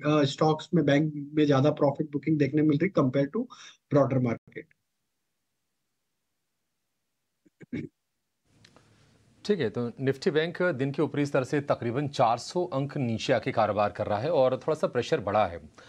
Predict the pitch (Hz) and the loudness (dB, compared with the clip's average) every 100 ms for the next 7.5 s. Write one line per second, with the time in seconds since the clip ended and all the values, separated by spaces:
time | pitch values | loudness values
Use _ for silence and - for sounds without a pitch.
0 | - - - 120 160 139 117 143 190 147 | -20 -12 -4 0 4 4 4 2 4 2
1 | 139 - 165 165 98 123 120 175 180 226 | 2 2 2 2 0 -2 2 2 2 0
2 | 170 131 143 135 131 98 85 127 135 175 | 0 0 0 0 0 -2 -4 -2 0 0
3 | 170 151 - 147 127 131 131 113 131 135 | 0 0 -2 0 0 0 0 0 0 -2
4 | 147 - 147 143 - 156 196 220 170 123 | -2 0 2 0 0 -4 -2 0 0 0
5 | 113 98 123 131 135 117 107 127 113 127 | 0 -4 -2 -2 0 2 2 2 0 0
6 | 120 120 127 123 110 104 113 117 - 113 | 0 2 2 2 2 2 0 -2 -4 -2
7 | 104 107 98 143 | -2 -4 -4 -6